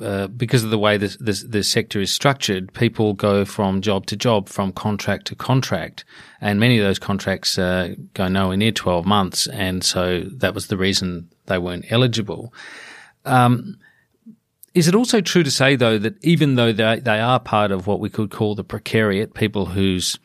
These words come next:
whose, um, purchase on the, on the, on the workforce is inherently precarious,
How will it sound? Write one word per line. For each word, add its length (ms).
whose, 340
um, 360
purchase 420
on 160
the, 200
on 180
the, 160
on 100
the 80
workforce 680
is 380
inherently 560
precarious, 800